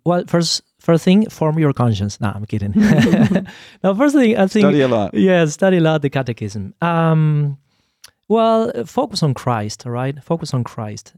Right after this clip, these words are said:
Speaker 1: Um, and the way to do it, I think, is, um, going through the sacraments as always, right? So I think it's time for a good confession. Um,
Speaker 2: Of course.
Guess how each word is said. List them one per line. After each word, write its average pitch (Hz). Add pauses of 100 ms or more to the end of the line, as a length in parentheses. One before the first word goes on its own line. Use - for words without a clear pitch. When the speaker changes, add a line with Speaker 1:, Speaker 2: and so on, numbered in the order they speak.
Speaker 1:
Um, 113 (360)
and 123
the 135
way 143
to 143
do 139
it, 143
I 131
think, 135
is, 123 (400)
um, 117 (320)
going 143
through 143
the 131
sacraments 214
as 185
always, 202
right? 175
So -
I 123
think 131
it's 120
time 120
for 120
a 117
good 117
confession. 165 (320)
Um, 110
Speaker 2:
Of 104
course. 107